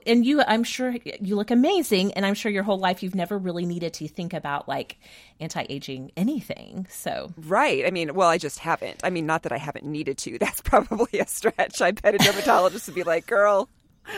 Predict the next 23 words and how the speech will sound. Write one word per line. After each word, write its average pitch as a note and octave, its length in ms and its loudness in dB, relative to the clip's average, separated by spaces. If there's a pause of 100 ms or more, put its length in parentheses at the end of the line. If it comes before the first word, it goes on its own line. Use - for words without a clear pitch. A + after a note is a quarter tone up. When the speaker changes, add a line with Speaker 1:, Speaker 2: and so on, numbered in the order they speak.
(100)
Speaker 2:
let's F#4+ 200 4
talk C4 200 4
about F#3+ 220 6
sun G#3 140 4
exposure." F#3 520 0 (360)
But A3 220 8 (320)
no, G3+ 260 8
I C#3+ 100 6
haven't G3 360 -2
needed D3+ 360 -4
to. C#3 200 -6
And - 80 -8
in D3+ 80 -6
fact, C#3+ 260 -4
I've D3+ 140 -2
always D#3+ 300 0
been C#3+ 120 -6
mostly D3 260 -6
trying C#3+ 200 -10
to C#3 80 -10
dry D3 380 0
my D3+ 140 -6
skin - 280 -12